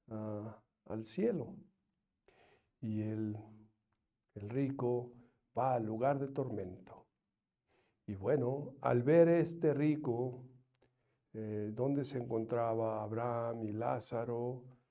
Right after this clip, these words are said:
eh, gozando del reino de los cielos, exclama y le suplica a Abraham que le diga a Lázaro que lo asista, primero llevándole agua, o que moje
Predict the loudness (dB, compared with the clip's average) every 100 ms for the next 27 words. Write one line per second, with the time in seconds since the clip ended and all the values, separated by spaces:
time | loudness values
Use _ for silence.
0 | _ _ _ _ -16 -10 -6 -6 -6 -4
1 | -2 0 -2 -2 -2 -2 -2 0 -2 -2
2 | 0 2 2 -2 -6 -10 -10 -10 -4 0
3 | 0 0 -4 -6 -6 -6 -8 -10 -4 -2
4 | 0 2 2 0 -2 -4 -6 -12 -20 _
5 | _ _ _ _ -6 -4 0 2 2 2
6 | 0 -2 -2 -2 -2 -4 -8 -16 _ _
7 | _ _ _ _ -4 0 0 0 0 2
8 | 4 4 4 0 0 0 2 2 2 0
9 | 0 0 0 0 -2 -4 -6 -14 _ _
10 | _ _ _ _ _ -8 -6 -6 -4 -4
11 | -2 0 0 0 -2 -4 -4